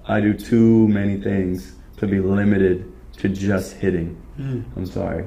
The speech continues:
Speaker 2: Gymnastics.
Speaker 1: Oh yeah, what you got?
Speaker 2: Basketball, hip hop from
Speaker 1: Sean did track.
Speaker 2: Shea Boo Boo. Oh, Wayne. Wayne from, uh,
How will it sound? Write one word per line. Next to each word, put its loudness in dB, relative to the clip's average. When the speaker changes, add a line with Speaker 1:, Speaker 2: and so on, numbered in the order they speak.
Speaker 2:
Gymnastics. -4
Speaker 1:
Oh -2
yeah, 0
what -4
you -4
got? -4
Speaker 2:
Basketball, 0
hip -4
hop -6
from -8
Speaker 1:
Sean 0
did 2
track. -2
Speaker 2:
Shea -4
Boo -4
Boo. -8
Oh, -2
Wayne. 2
Wayne 4
from, 2
uh, -2